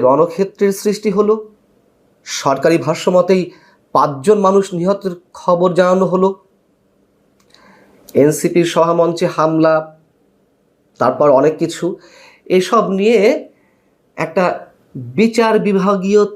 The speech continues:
তদন্ত কমিটি গঠন করা হয়েছে সরকারের দাবি অনুযায়ী। খটকা লাগলো, বিশ্বাস করুন, নিজের কাছে একটু বিস্ময়ই জাগছিল। বোঝার চেষ্টা করছিলাম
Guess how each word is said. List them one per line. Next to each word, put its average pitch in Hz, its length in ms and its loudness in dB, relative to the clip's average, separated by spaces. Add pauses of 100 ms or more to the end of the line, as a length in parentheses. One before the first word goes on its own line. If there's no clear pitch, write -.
তদন্ত 170 540 0
কমিটি 160 720 -2 (240)
গঠন 127 380 0
করা 104 200 0
হয়েছে 98 480 -6 (400)
সরকারের 190 500 0
দাবি 117 260 -2
অনুযায়ী। 95 400 -4 (2250)
খটকা 226 380 -4
লাগলো, 95 380 -2 (560)
বিশ্বাস 233 480 -2
করুন, 226 260 4 (720)
নিজের 202 260 2
কাছে 214 240 -2
একটু - 220 0 (1040)
বিস্ময়ই 202 600 0
জাগছিল। 131 460 -2 (1200)
বোঝার 208 300 2
চেষ্টা 240 240 -2
করছিলাম 180 440 0